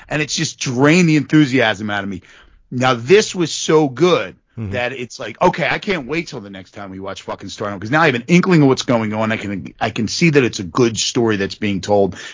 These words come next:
Speaker 1: and I can't wait for the next episode.
Speaker 2: Good.
Speaker 1: And
Speaker 2: I thought Chris was, I thought, Brandon, I thought Chris was quitting on air.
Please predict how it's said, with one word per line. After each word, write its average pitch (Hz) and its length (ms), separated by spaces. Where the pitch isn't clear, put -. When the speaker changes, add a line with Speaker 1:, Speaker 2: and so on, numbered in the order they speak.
Speaker 1:
and 110 100
I 110 60
can't 110 300
wait 104 120
for - 140
the 95 80
next 90 320
episode. 85 480
Speaker 2:
Good. 170 180
Speaker 1:
And 139 180
Speaker 2:
I 127 100
thought 165 160
Chris 147 220
was, - 280
I 139 100
thought, 147 180
Brandon, 127 400
I 104 40
thought 120 180
Chris 127 200
was 101 120
quitting 101 340
on 87 100
air. 82 220